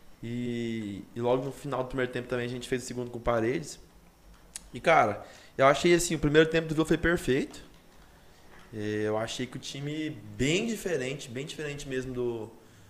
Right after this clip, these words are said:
do time do, do Goianão. A gente viu uma postura diferente do time. É, um pouco mais ofensivo, trocando mais passes, né? Que tava bem horroroso, se a gente for ver igual nos jogos, principalmente contra o Náutico, cara. Tava muito feio ver o Vila, é, errando muito passe, não conseguia dar um,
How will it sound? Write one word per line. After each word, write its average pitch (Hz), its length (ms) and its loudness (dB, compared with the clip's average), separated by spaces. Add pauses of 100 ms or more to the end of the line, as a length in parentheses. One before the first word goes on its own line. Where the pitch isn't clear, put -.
(240)
do 120 100 -6
time 131 260 -8
do, 127 200 -2
do 123 160 -2
Goianão. 127 520 2
A - 40 -6
gente 120 200 -12
viu 127 100 -4
uma - 60 -2
postura 123 340 -4
diferente 117 440 -6
do 117 100 -6
time. 110 280 -12 (760)
É, 104 220 -2
um 104 80 -6
pouco 120 240 -2
mais 123 160 -2
ofensivo, 120 800 -6
trocando 135 360 0
mais 147 220 0
passes, 131 400 -2
né? 123 140 -4
Que 123 60 -12
tava 131 220 2
bem 120 200 -4
horroroso, 135 500 4
se 131 60 -4
a 120 40 -4
gente 123 200 -8
for 131 140 -2
ver 123 340 0 (400)
igual 135 300 4
nos 131 160 -2
jogos, 131 320 4
principalmente 160 420 -4
contra 170 180 -8
o 135 40 -6
Náutico, 143 400 -6
cara. 110 180 -6
Tava 143 180 2
muito 151 280 -4
feio 139 180 -2
ver 135 80 2
o 131 100 4
Vila, 117 480 -4
é, 110 280 -6 (260)
errando 147 260 -2
muito 160 280 -2
passe, 127 400 2
não 120 160 -10
conseguia 139 340 -6
dar 160 120 -4
um, 160 80 -6